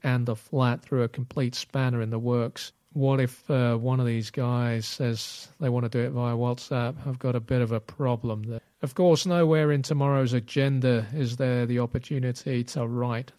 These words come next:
the thing that really keeps me going more than anything, and that is, uh, probably a very, or should be, a very big concern. If you're a creator, you need to be creating.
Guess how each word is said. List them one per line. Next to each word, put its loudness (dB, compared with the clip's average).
the -8
thing -4
that -4
really -4
keeps -8
me -2
going 0
more -2
than -2
anything, -4
and -4
that -2
is, -6
uh, 0
probably -2
a 0
very, -2
or 4
should 4
be, 2
a 0
very 0
big 0
concern. -4
If -8
you're 0
a 0
creator, -2
you 0
need -2
to -8
be -2
creating. -4